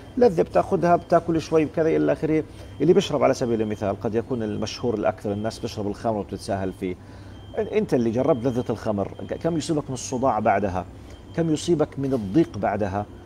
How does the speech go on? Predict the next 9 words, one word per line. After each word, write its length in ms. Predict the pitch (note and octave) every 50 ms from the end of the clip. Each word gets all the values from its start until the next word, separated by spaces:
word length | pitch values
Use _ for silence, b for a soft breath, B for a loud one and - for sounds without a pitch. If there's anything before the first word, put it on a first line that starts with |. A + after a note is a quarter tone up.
| B B B - - B2
ما 520 | B2+ C#3+ D#3+ E3+ F3 F3 F3 E3+ E3+ E3 - - - - - - - - -
هو 180 | E3 D#3 E3 D3+
موقفك 540 | D3 C#3 B2 - - E3 - - C3+ - C#3+
من 240 | B2+ C3 B2+ B2+
نفسك 380 | C#3+ D3+ - - - C#3+ - -
وخزيك 760 | C#3 C3 B2+ A#2+ G#2+ - - - D#3+ D3 A#2 A#2+ C3 B2 -
من 240 | A#2+ A2 A2+ A#2 A#2+
نفسك 320 | C3 C#3 - - - C#3 - B2+
لما 340 | B2+ B2+ B2+ B2 A#2+ A#2+